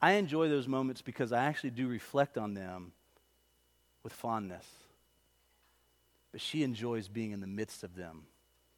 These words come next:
fulfilling. And there's a difference in the two of us that's there. And that's not something wrong with that. I want to highlight that those are good differences, but if they create chaos, if they create division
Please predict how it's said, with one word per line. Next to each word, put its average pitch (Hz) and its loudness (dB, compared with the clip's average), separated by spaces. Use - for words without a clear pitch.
fulfilling. 90 -12
And 120 -4
there's 160 0
a 147 -4
difference 139 -2
in 104 -6
the 92 -8
two 101 -8
of 87 -10
us 85 -14
that's 90 -16
there. 85 -16
And 101 -14
that's 139 -10
not 180 -6
something 135 -4
wrong 120 -4
with 98 -12
that. 82 -14
I 135 -2
want 147 0
to - 0
highlight 139 2
that 104 -12
those 151 -2
are 135 -4
good 131 -4
differences, 107 -8
but 110 -8
if 131 -2
they 190 6
create 143 2
chaos, 110 2
if 107 -6
they 156 4
create 160 2
division 113 0